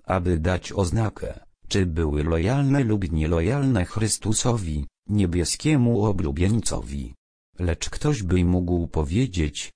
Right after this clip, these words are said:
że w tym typie był mąż onej żony, gdy zaś w pozafigurze wesele baranka nie odbędzie się prędzej, aż przy skończeniu się tego wieku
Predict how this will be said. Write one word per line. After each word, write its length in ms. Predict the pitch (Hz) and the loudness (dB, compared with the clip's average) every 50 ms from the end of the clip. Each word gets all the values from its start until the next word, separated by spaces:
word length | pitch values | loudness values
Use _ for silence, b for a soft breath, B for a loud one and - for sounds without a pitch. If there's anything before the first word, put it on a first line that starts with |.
| _ _ - | _ _ -12
że 320 | - 78 78 87 80 73 67 | -8 -2 0 0 2 0 -2
w 80 | - | -4
tym 220 | - - 104 87 78 | -4 -2 -2 -2 -2
typie 380 | - - 143 143 - 110 101 | 0 -2 -2 -2 0 0 0
był 340 | 87 85 87 85 82 82 80 | 2 2 2 2 2 2 0
mąż 480 | 78 82 80 78 76 76 73 - - - | 0 0 0 0 0 -2 -4 -4 -2 -2
onej 400 | 101 110 120 117 110 98 92 85 | 0 2 2 2 2 2 0 -2
żony, 520 | 78 78 82 73 65 64 67 69 65 65 - _ _ _ _ | -2 -2 -2 -2 -2 -4 -4 -4 -6 -6 -10 _ _ _ _
gdy 440 | - 82 90 80 80 107 110 107 92 | -8 -6 -6 0 2 2 2 2 2
zaś 360 | 82 82 80 73 - - - | 2 2 2 0 -2 -4 -8
w 100 | - - | -8 -6
pozafigurze 960 | - - 92 82 76 87 92 - - 85 90 92 110 120 117 95 92 82 78 | -2 0 0 0 2 -2 -2 -2 -4 -8 -4 -2 0 0 0 0 0 0 0
wesele 560 | 73 104 95 - - - 127 117 87 76 73 | 0 -2 -2 0 0 -2 0 0 0 -2 -2
baranka 640 | 71 78 82 87 101 101 87 82 80 - 92 90 85 | 0 0 0 0 0 0 -2 -2 -2 -2 -2 0 0
nie 280 | 87 98 113 123 120 | 2 2 2 4 4
odbędzie 640 | 101 95 90 80 78 80 104 127 139 135 113 120 117 | 2 2 0 0 0 0 2 2 2 0 0 0 -2
się 240 | - - - 113 - | -2 0 -2 -2 0
prędzej, 720 | - - 131 110 85 71 64 64 64 - 58 - - - _ _ _ | 0 0 0 0 0 -2 -4 -6 -8 -8 -10 -12 -14 -16 _ _ _
aż 300 | - 117 127 123 - - | -4 -2 -2 -2 -4 -6
przy 220 | - - - - 90 | -6 -4 -4 -4 -2
skończeniu 800 | - - - - 90 98 98 87 - - 127 123 117 127 143 143 | -4 -4 -2 0 0 0 0 0 0 0 0 2 2 2 2 0
się 180 | - - 107 | 0 -2 -2
tego 380 | - - 90 82 78 80 80 76 | -2 0 -2 -2 0 0 -2 0
wieku 500 | 78 76 58 57 - - - - 58 | -2 -4 -6 -6 -10 -12 -12 -10 -12